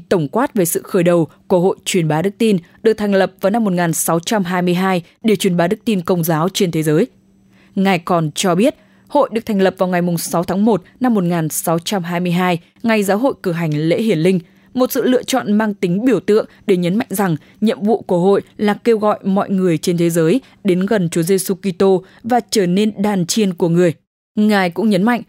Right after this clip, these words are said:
hội truyền bá đức tin phải hiểu biết thế giới để hướng dẫn các nhà thờ sai và mở rộng hoạt động truyền giáo. Một hiểu biết mà thời đó đã có được chủ yếu thông qua việc đọc các lá thư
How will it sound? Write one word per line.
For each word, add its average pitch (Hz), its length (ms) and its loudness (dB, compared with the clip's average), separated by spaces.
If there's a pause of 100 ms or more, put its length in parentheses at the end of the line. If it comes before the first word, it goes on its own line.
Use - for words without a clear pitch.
(140)
hội - 260 0
truyền 196 220 0
bá 170 160 0
đức 233 180 -4
tin 220 200 2 (260)
phải - 280 -2
hiểu 160 120 2
biết 208 240 0
thế 185 120 0
giới 170 300 0 (200)
để 214 120 4
hướng 185 200 2
dẫn 233 260 0
các 302 160 -4
nhà 202 140 2
thờ 165 180 0
sai 190 380 -2 (220)
và 226 100 2
mở 214 240 2
rộng 180 260 -2
hoạt 180 160 -4
động 185 180 0 (100)
truyền 175 200 -2
giáo. 156 260 -2 (580)
Một 214 160 0
hiểu 190 140 2
biết 226 260 0
mà 190 100 0
thời 165 180 -2
đó 151 260 0
đã 214 200 0
có 190 220 -2
được 220 240 2 (220)
chủ 233 140 2
yếu 190 400 2
thông 240 160 0
qua 196 240 0
việc 185 240 -6
đọc - 160 -2
các 262 140 -6
lá 190 120 0
thư 220 300 0